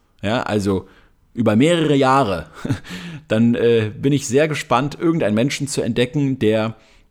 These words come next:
der dort nicht sich selbst mal widersprochen hat oder eine andere Meinung hat. Und ich behaupte, wenn ich so einen Menschen finde, dann, äh, kann ich nur Mitleid mit ihm haben, weil das bedeutet da, bedeutet ja, dass er im Endeffekt sehr wenig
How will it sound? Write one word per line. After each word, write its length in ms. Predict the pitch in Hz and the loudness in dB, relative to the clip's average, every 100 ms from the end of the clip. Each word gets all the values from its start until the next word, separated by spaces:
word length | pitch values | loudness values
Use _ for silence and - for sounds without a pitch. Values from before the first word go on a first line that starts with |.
| - | -16
der 260 | 117 110 110 | -4 -2 2
dort 260 | 113 110 | 2 2
nicht 360 | 120 135 - - | 0 0 -4 -8
sich 220 | 107 117 | -4 -2
selbst 340 | 110 113 - 117 | 0 -2 -2 -2
mal 140 | 101 | -2
widersprochen 600 | 98 101 - 139 - 107 | -2 -4 0 -2 0 -2
hat 240 | 92 110 | -2 -4
oder 160 | - 104 | -2 0
eine 160 | 101 - | 0 2
andere 340 | 110 107 101 | 2 2 0
Meinung 360 | 104 123 98 82 | 0 0 0 -4
hat. 200 | 143 - | -8 -2
Und 300 | 151 113 - - | 0 0 -4 -12
ich 220 | - 123 104 | -2 -2 2
behaupte, 480 | 117 135 - 147 - - | 2 0 2 0 0 -10
wenn 320 | 92 147 247 | -2 0 2
ich 160 | 233 | 0
so 100 | 117 | 0
einen 200 | 113 98 | -2 0
Menschen 320 | 104 101 - 92 | 0 0 -4 -6
finde, 480 | - 98 98 117 - - - - - | -4 -2 -2 -4 -6 -18 -18 -18 -2
dann, 260 | 110 110 113 | 0 2 0
äh, 300 | - 101 98 | 0 -2 -2
kann 180 | - 123 | 0 -2
ich 140 | 120 | 0
nur 100 | 107 | 2
Mitleid 400 | 147 - 104 85 | 2 2 0 0
mit 160 | 92 95 | -6 -4
ihm 140 | 85 | -2
haben, 280 | 87 90 117 | -2 0 0
weil 120 | 90 | 2
das 180 | 123 - | 0 -2
bedeutet 460 | 113 110 170 147 | 0 2 2 0
da, 260 | 98 120 - - - | -4 -4 -8 -18 -6
bedeutet 440 | 104 127 165 110 | 0 2 2 0
ja, 100 | 101 | -2
dass 160 | 95 95 | -2 0
er 60 | |
im 80 | 101 | 0
Endeffekt 500 | 110 110 117 107 - | 0 -2 -2 -4 -6
sehr 460 | 92 87 120 139 135 92 90 | -6 0 4 4 2 -2 0
wenig 540 | 131 156 117 123 - | 2 4 2 0 -8